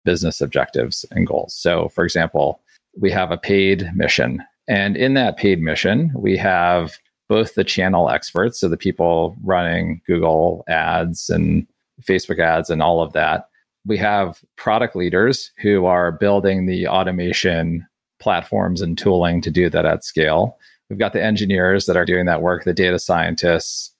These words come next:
creative, U X, and so on in this kind of cross-functional mission. So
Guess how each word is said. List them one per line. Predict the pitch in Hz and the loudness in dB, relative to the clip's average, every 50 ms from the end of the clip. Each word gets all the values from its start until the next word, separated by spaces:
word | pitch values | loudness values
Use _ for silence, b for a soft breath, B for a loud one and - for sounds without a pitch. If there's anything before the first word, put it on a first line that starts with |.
| _ _ _ _ _ - - - | _ _ _ _ _ -20 -20 -8
creative, | - - 113 101 95 92 87 87 82 82 82 82 - | -2 0 2 2 2 2 2 2 2 0 0 -4 -4
U | - 95 95 92 92 | -2 0 2 2 2
X, | 87 85 - - | 0 -2 -4 -6
and | 85 87 85 | -8 -8 -4
so | - - 110 107 | -2 0 2 2
on | 98 92 92 | 2 2 2
in | 95 101 | 0 0
this | 98 90 - - | 0 -2 -4 -4
kind | - 92 90 | -4 -4 -4
of | 82 - | -4 -4
cross-functional | - - 101 82 - - - 90 82 82 - - 90 87 87 | -2 0 0 0 -2 -2 -4 -4 -4 -2 -2 -2 -2 0 0
mission. | 90 85 - - 82 80 80 | 0 -2 -2 -2 -4 -4 -2
So | - 92 90 92 87 - | 0 0 2 2 0 -2